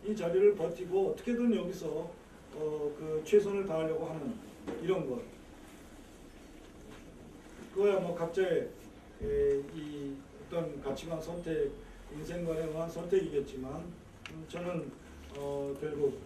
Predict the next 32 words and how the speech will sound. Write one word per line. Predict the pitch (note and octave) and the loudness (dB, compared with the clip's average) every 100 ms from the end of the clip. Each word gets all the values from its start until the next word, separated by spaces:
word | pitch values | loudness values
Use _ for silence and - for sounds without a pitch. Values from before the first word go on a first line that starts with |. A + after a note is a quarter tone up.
| - - - - | -12 -12 -12 4
이, | - - - - - C#3 | 4 4 2 0 -2 -4
이 | - - - - - | -10 -14 -16 -18 -4
자리를 | - - D#3+ D#3+ | 0 2 0 -4
지키면서 | - A3+ F#3+ D3+ C#3 E3+ E3 | -8 -4 -4 -4 -6 -6 -6
이, | E3 F3+ E3 - - | -4 -6 -8 -14 -10
이 | G3 G3 | -8 -4
그 | G3 F#3+ | -2 4
어렵지만 | G#3 A3+ - F#3 G#3 D#3 | 6 6 0 0 0 0
이, | |
이 | D3+ C#3+ D#3 D3 E3 | -6 -8 -10 -6 -4
여기서, | D#3+ D#3 - E3 F#3 F#3+ - - - - | -2 -4 -4 -2 -2 -4 -10 -18 -20 -10
어, | C3+ C#3 | -4 -2
이 | C#3+ C#3+ C#3 - - | -2 -4 -6 -10 -4
그 | C#3 C3+ C3 C3 - - - - - - | 0 0 -2 -10 -18 -20 -20 -20 -20 -12
역량을 | D3+ D3+ D3+ D3 | -8 -8 -8 -6
키우도록, | - F3+ C3+ C3 A#2+ - | -6 -4 -2 -2 -2 -4
그리고 | F3 E3+ E3 | -4 -4 -2
제가 | E3 E3+ F3 F3 - - - | 0 2 4 2 0 -10 -6
할 | G3+ | 0
수 | G#3 G3 | 4 4
없으면 | - F3 | 2 -4
제 | E3+ | -2
후배들이 | E3+ G#3 F#3+ C3+ D3+ G3 G#3 - - - | -2 6 6 6 4 4 4 0 -10 -8
그걸 | D3+ E3+ D#3+ | -4 0 4
이어받고 | F#3 F3+ - - F#3 F#3+ | 6 6 2 0 2 2
하는 | F#3+ F#3+ | 2 -2
그런, | - G#3+ A3 - - - - | 4 6 6 2 -6 -14 -6
그렇게 | F#3+ G#3+ G#3+ - A#3+ A3+ D#3 | 2 4 2 2 4 4 2
이제 | E3 | -6
생각해야 | D#3+ G3 F#3 - - | -4 -4 -2 -2 -4
된다고 | D3 C3 C#3 E3 | -4 -4 -4 -4
보는 | C#3 B2 | -6 -6